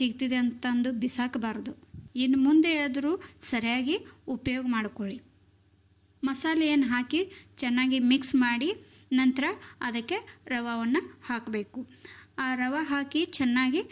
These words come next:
ಕುದಿಸಿ. ಚೆನ್ನಾಗಿ ಕುದಿಸಿ ಸ್ವಲ್ಪ, ಇನ್ನೂ ಸ್ವಲ್ಪ ನೀರಿರುವಾಗ ಏನು ಮಾಡಿ ಅಂದರೆ ಅದರ ಬಾಯಿ ಮೇಲೆ ಒಂದು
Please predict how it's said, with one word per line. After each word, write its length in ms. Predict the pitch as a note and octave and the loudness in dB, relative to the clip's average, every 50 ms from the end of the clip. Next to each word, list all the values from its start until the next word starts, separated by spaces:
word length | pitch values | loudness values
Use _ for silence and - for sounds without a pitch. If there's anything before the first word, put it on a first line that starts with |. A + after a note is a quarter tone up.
| - - - _ - - | -14 -20 -20 _ -8 -6
ಕುದಿಸಿ. 420 | C4 G#3+ B3 A#3 - - A#3 G#3+ A#3 - - - - - - - - - - - - - - - - - _ _ - - | -4 -2 0 2 2 2 0 0 -4 -12 -16 -20 -18 -16 -16 -16 -16 -18 -20 -20 -20 -20 -20 -20 -20 -20 _ _ -2 0
ಚೆನ್ನಾಗಿ 460 | D4 D4 D4+ D#4 F4 F#4 F#4+ F#4+ F#4+ F#4 - | 2 4 4 4 4 2 2 -2 -4 -2 -2
ಕುದಿಸಿ 360 | D#4 B3+ D#4 D4+ - C#4+ C#4+ D#4+ D#4+ D#4+ - - - - - - | 0 2 4 4 4 4 4 2 0 0 -6 -16 -10 -4 -2 0
ಸ್ವಲ್ಪ, 360 | - C#4 C4+ C4+ C4 - - C#4 C#4 C#4 C#4 - - - - - - B3 | 0 0 0 -2 -4 -4 -4 -4 -4 -4 -6 -10 -18 -20 -20 -8 -2 0
ಇನ್ನೂ 200 | B3+ C#4 D4+ E4+ F4+ F4 F4+ - - A#3+ A#3+ - - | 2 4 4 4 4 2 0 -2 -4 -2 0 0 0
ಸ್ವಲ್ಪ 300 | C#4 C#4+ D#4 D#4 - F#4+ F4 D#4 D#4 | 0 0 -2 -2 -2 -2 0 0 0
ನೀರಿರುವಾಗ 640 | D4 C#4+ C#4+ C4+ C4 B3 B3 A#3+ A#3 A3+ A3+ A3 C4 E4 F#4+ - - - - _ - - B3 | 0 0 0 -2 -2 -2 -2 -2 -2 -2 -4 -2 -2 -4 -4 -6 -10 -18 -20 _ -8 -6 -4
ಏನು 120 | A#3 A#3+ A#3+ A#3 | -2 0 0 0
ಮಾಡಿ 160 | A#3 A3+ A3 A3 | 0 -2 -2 -2
ಅಂದರೆ 180 | A3 A3 C4 F4+ G4 - - - - - | -2 -2 -2 -4 -4 -8 -12 -18 -14 -12
ಅದರ 200 | - A3+ A3+ A3+ G#3+ G#3 A#3+ | -10 -8 -6 -6 -4 -4 -2
ಬಾಯಿ 180 | A#3 A#3+ B3 B3+ B3 | -2 0 0 2 2
ಮೇಲೆ 240 | A#3 A#3 A3+ C#4 - - - - - - _ _ - B3 | 0 0 0 -2 -2 -4 -8 -16 -20 -20 _ _ -6 -2
ಒಂದು 180 | A#3 A3+ A3+ | -2 0 0